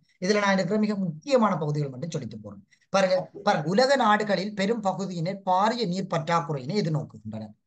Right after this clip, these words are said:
அந்த வகையில் ரெண்டாயிரத்தி இருபத்தி ஐந்தாம் ஆண்டுல வந்து உலக சனத்தொகையில மூன்றில் ரெண்டு, அதாவது மூன்றில் ரெண்டு பங்கு பகுதியினர் நீர் பற்றாக்குறையினால், ஆ, பற்றாக்குறையான பகுதிகளில் வாழ நேரிடும் என்று சொல்லி எதிர்கூறப்படுகிறது. ரெண்டாயிரத்தி இருபத்தஞ்சாம் ஆண்டு வார வருஷம் இல்லையா?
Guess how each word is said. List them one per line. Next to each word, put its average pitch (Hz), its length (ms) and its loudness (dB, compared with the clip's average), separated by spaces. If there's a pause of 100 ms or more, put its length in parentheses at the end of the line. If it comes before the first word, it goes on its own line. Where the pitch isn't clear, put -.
(180)
அந்த 165 240 0
வகையில் 180 500 0
ரெண்டாயிரத்தி 202 480 4
இருபத்தி 226 320 -2
ஐந்தாம் 170 360 0
ஆண்டுல 127 300 -10
வந்து 151 420 0 (160)
உலக 262 540 4
சனத்தொகையில 196 540 0
மூன்றில் 254 460 -2
ரெண்டு, 185 280 0
அதாவது 180 320 4
மூன்றில் 269 280 0
ரெண்டு 220 280 0
பங்கு 156 340 -2
பகுதியினர் 151 720 -2 (160)
நீர் 254 380 2
பற்றாக்குறையினால், 160 800 0 (240)
ஆ, 143 400 0
பற்றாக்குறையான 214 680 0
பகுதிகளில் 170 520 -2
வாழ 156 300 0
நேரிடும் 147 400 -2
என்று 117 160 -12
சொல்லி 107 240 -8
எதிர்கூறப்படுகிறது. 143 760 -4
ரெண்டாயிரத்தி 190 420 0
இருபத்தஞ்சாம் 170 420 0
ஆண்டு 113 140 -8
வார 165 220 2
வருஷம் 156 300 -4
இல்லையா? 156 340 -2